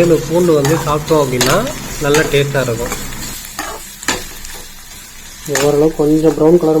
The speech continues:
மாறினோடனே எடுத்து அதில் போட்டுடலாம். தாளிச்சு அதில் ஊற்றிக்கலாம். அவ்வளோதான். இதை மத்த போட்டு நல்லா கடைஞ்சி எடுத்துக்கோங்க. நம்ம தாளிச்சதை இந்த கீரை கூட நல்லா போட்டு நல்லா மிக்ஸ் பண்ணி எடுத்துக்க வேண்டியதுதான்.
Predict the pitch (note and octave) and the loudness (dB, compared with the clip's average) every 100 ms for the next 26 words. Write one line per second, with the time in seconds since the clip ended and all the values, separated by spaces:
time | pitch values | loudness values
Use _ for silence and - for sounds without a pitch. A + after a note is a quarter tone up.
0 | D3 C#3+ C#3 C3 D#3 F#3 - D3+ C3+ B2 | 2 0 -4 -4 -2 0 -2 -6 -4 -6
1 | A#2+ A#2 A#2 A#2 B2+ B2 - C3+ A#2+ A#2+ | -6 -8 -6 -6 -6 -8 -8 -8 -8 -10
2 | A#2 A#2 A2+ A2 - - - - - - | -12 -12 -14 -14 -6 -6 -6 -14 -20 -20
3 | - - - - - - - - - - | -20 -20 -20 -20 -20 -20 -20 -20 -20 -20
4 | - - - - - - - D3 C3+ B2+ | -18 -16 -14 -12 -12 -12 -8 -2 0 0
5 | B2+ D3 C3 B2 C#3+ G#3 - _ - B2+ | -2 -6 -4 -4 -4 -4 -10 _ -16 -10
6 | B2 A#2+ B2 B2 A#2+ - A2+ A2+ A#2+ D3 | -10 -8 -8 -6 -6 -10 -10 -8 -8 -10
7 | - - - - - - - - - - | -14 -12 -12 -12 -20 -20 -20 -20 -20 -20
8 | - - - - - - - - - - | -20 -20 -20 -20 -20 -16 -12 -12 -10 -12
9 | - - - - - - - - - - | -14 -16 -16 -18 -18 -18 -18 -18 -20 -20
10 | - - - - - - - - - C#3 | -20 -20 -20 -20 -20 -18 -18 -18 -4 -2
11 | C#3 C#3+ E3 E3 D3+ C#3+ G#3+ C#4 - - | 0 2 0 0 0 0 0 -2 -10 -14
12 | - D3 C#3+ C#3+ F3 E3 D3 C#3 C#3+ C#3+ | -6 -4 -2 0 0 2 2 2 0 -2
13 | C#3+ E3 D3+ C#3 C3+ - D3+ C3+ C#3 B2+ | -2 0 0 0 -2 -2 0 0 -2 -4
14 | B2 A#2+ D3+ | -4 -2 -4